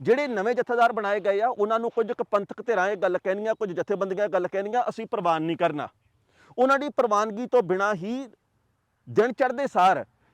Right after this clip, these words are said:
ਤੇ ਜਥੇਦਾਰ ਸਾਹਿਬ ਦੀ ਤਾਜਪੋਸ਼ੀ ਹੋ ਜਾਂਦੀ ਹੈ। ਪਰ ਗੱਲ ਇਹ ਜੀ ਕਿ ਇਹ ਸਾਰੇ ਹਾਲਾਤ ਦੇ ਵਿੱਚ ਬਣਿਆ ਮਾਹੌਲ ਕੀ, ਮੌਜੂਦਾ ਕਿਹਦਾ ਬਣ ਰਿਹਾ? ਮੌਜੂਦ ਸਾਡੇ ਕਿਤੇ ਸਿਧਾਂਤਾਂ ਦਾ ਤਾਂ ਨਹੀਂ ਬਣ ਰਿਹਾ? ਜੋ ਇਸ ਵੇਲੇ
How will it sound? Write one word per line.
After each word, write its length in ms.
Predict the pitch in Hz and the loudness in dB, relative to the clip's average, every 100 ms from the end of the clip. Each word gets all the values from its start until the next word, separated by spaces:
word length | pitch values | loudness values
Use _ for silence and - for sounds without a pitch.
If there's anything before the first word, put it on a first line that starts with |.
| _ | _
ਤੇ 120 | 247 | 0
ਜਥੇਦਾਰ 480 | 208 208 233 220 240 | 0 0 2 4 4
ਸਾਹਿਬ 220 | - 220 | 4 2
ਦੀ 120 | 202 | 2
ਤਾਜਪੋਸ਼ੀ 500 | - 180 170 185 180 | 0 0 0 -4 -2
ਹੋ 120 | 185 185 | 2 2
ਜਾਂਦੀ 300 | 190 196 196 | 2 0 -2
ਹੈ। 120 | 196 _ _ _ _ - | -2 _ _ _ _ 2
ਪਰ 140 | 285 | 2
ਗੱਲ 240 | 196 202 | 4 2
ਇਹ 80 | 277 | 0
ਜੀ 80 | 269 | -4
ਕਿ 120 | - | -2
ਇਹ 160 | 415 254 | -2 -2
ਸਾਰੇ 340 | - 196 269 | 0 0 0
ਹਾਲਾਤ 360 | 208 180 156 - | -2 0 0 0
ਦੇ 100 | 226 | -2
ਵਿੱਚ 200 | 233 277 | -2 -4
ਬਣਿਆ 360 | 165 190 233 | -4 -4 -2
ਮਾਹੌਲ 420 | 254 202 202 156 175 | -2 0 2 2 -2
ਕੀ, 140 | 247 | -4
ਮੌਜੂਦਾ 500 | 190 175 185 240 269 | -2 -2 -2 -2 -2
ਕਿਹਦਾ 240 | 240 240 | -2 -4
ਬਣ 140 | 254 160 | -2 -2
ਰਿਹਾ? 240 | 143 135 - - _ - - | -2 -4 -8 -18 _ -18 -4
ਮੌਜੂਦ 380 | 180 190 185 247 | 0 2 0 -2
ਸਾਡੇ 260 | 208 202 | -2 -2
ਕਿਤੇ 180 | 214 220 | -6 -8
ਸਿਧਾਂਤਾਂ 380 | 208 208 190 160 | -4 -4 -2 -2
ਦਾ 100 | 175 | -2
ਤਾਂ 100 | 226 | -2
ਨਹੀਂ 100 | 233 | -2
ਬਣ 160 | 185 | 0
ਰਿਹਾ? 240 | 190 196 185 - _ _ - | 0 -2 -4 -10 _ _ -20
ਜੋ 280 | 139 202 262 | 0 4 4
ਇਸ 220 | 240 220 | 4 0
ਵੇਲੇ 160 | 214 226 | 0 0